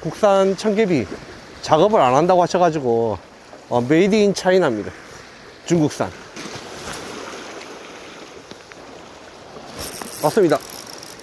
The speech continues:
그치, 이번에 호킹 제대로 했다. 자, 뭐냐? 후! 자, 볼락 또 왔습니다.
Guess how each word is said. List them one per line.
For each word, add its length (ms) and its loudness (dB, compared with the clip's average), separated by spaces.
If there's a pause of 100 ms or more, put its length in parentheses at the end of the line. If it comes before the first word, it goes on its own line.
(480)
그치, 720 2
이번에 220 4
호킹 260 2
제대로 260 4
했다. 180 0 (4000)
자, 640 4
뭐냐? 240 6 (1600)
후! 80 6 (3000)
자, 460 6
볼락 240 6
또 100 6
왔습니다. 360 4